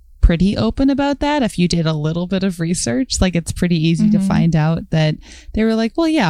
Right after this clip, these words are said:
Speaker 1: obviously green slime isn't coming from the walls." I don't know. How do you feel about that?
Speaker 2: I agree with that. And then also what to me is stickier about the whole story, goo-, gooier, if you will.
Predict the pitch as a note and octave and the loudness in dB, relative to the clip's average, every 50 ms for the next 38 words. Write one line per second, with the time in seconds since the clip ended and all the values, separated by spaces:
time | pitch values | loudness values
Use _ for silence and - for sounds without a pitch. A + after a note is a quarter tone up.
0 | D3+ E3 F#3+ F3 D3+ D#3 D3+ C#3+ - - D3 C#3+ C3+ - D#3+ E3 G#3+ - - - | 2 2 0 2 2 0 0 0 -2 -2 -2 -2 -2 -2 -4 -6 -6 -6 -4 -2
1 | F3 E3+ D3+ C3+ C3+ - - D#3 F3+ F3+ D3+ C#3 C3 C3+ C#3 C#3 - - E3 D#3 | 0 0 0 0 -2 -4 -2 -2 0 0 0 0 -2 -4 -4 -4 -4 -2 -2 0
2 | D3 C#3+ - D3+ D3 D3 C#3 C3+ C#3 D3+ F3 F3+ D#3+ D3 D3 D#3 D#3+ - - - | -2 -2 -2 0 0 0 0 0 0 0 0 0 0 0 0 -2 -2 -4 -8 -10
3 | - - - - - - - - - - - - - - D4 F4+ F#4+ F#4 F#4 B3+ | -14 -14 -12 -12 -12 -14 -14 -18 -20 -20 -20 -10 -4 -2 -2 0 0 0 0 0
4 | A#3 B3 B3 C#4+ C#4 C#4 B3+ - - E3+ D#3+ D3+ D3+ D3 C#3+ - - C3 C3 B2+ | 0 0 0 0 0 -2 -2 -4 -6 -6 -4 -4 -4 -6 -6 -4 -6 -6 -6 -8
5 | B2+ - - - - - - - G#3 G#3 G#3 G#3+ F#3+ G3 G3 G3 G#3+ A3+ A#3+ A3 | -10 -14 -18 -20 -20 -14 -8 -4 -4 -2 -2 -4 -6 -6 -6 -4 -4 -4 -4 -6
6 | - C4+ C4+ C4+ C#4 C#4+ - - _ _ - G#3+ G#3 G#3 G#3 G3+ - F3 F#3 G3+ | -4 -4 -4 -4 -4 -6 -8 -12 _ _ -4 -4 -2 -2 -2 -4 -2 -2 -2 -2
7 | - - A#3+ A3 A3 A3+ G#3 F#3 F3+ F3 - - _ _ _ _ _ _ _ _ | -2 -2 -4 -2 -2 -2 -2 -2 -2 -4 -4 -8 _ _ _ _ _ _ _ _
8 | _ _ - - G#3 - - G#3 F#3 F3 F3 F3 F3+ F#3 F#3 F#3 E3 E3+ - - | _ _ -14 -10 -8 -4 -2 0 0 0 0 0 0 -2 -2 -2 -2 -2 -2 -4
9 | - - F3+ F3 - - G3 F#3+ G3 G3+ G#3 G#3 G#3+ G#3+ G#3+ A3 - A#3 G#3+ - | -4 -4 -6 -8 -6 -6 -6 -4 -4 -4 -4 -4 -4 -4 -6 -6 -6 -8 -6 -6
10 | A3 A3 G#3 - - - G3+ G#3 G#3+ A3 A3+ A#3+ A#3+ A#3+ C4 B3 - _ _ - | -6 -6 -6 -6 -6 -6 -4 -4 -4 -4 -4 -4 -4 -4 -6 -10 -14 _ _ -6
11 | - E3+ D#3+ - - - - - - - - - - F3 D#3 F#3 E3+ E3+ F#3+ G#3 | -6 -6 -6 -6 -8 -10 -10 -12 -12 -14 -10 -6 -4 -2 0 0 0 0 0 0
12 | G#3 G#3+ A3+ A#3 A#3 A3+ A3 G#3+ - - A3+ A3+ A3+ A#3 A3+ A#3 A#3+ B3 | -2 -2 -2 -4 -4 -4 -6 -8 -6 -6 -4 -4 -2 -2 -2 -2 0 0